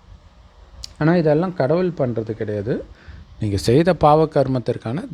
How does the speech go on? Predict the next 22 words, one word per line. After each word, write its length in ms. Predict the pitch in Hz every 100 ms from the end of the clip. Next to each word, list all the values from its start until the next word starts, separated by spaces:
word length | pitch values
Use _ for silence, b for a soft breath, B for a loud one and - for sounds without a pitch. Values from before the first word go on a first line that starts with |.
| 117
தண்டனை 460 | 123 143 175 180 294
அது 280 | - 139
தானாகவே 480 | - 123 123 117 117
உங்களை 260 | 139 110 101
தேடி 240 | - 110 107
வரும். 260 | 98 98 - b b b b b
So, 220 | - -
கடவுள் 340 | 107 110 147 196
அந்த 260 | 160 120
தண்டனையிலிருந்து 840 | 113 110 101 107 139 151 151 156 180 -
காப்பாத்துறதுக்கான 1120 | 104 - - 202 208 - 202 190 180 185 175
ஞானத்தை 520 | 175 165 165 143 143 -
கொடுக்கிறார். 380 | 127 123 123 - - - B B B B -
நீங்க 160 | 127 117
இறைவன் 440 | 113 123 151 156
நினைவிலிருந்து 680 | 147 139 135 127 123 131 165
காமம், 420 | 139 131 139 139
கோபம், 340 | - 131 135
பற்று, 260 | 127 120 139
பேராசை, 460 | 135 127 127 - 127
அகங்காரம், 380 | 123 127 127
மற்ற 240 | 127 117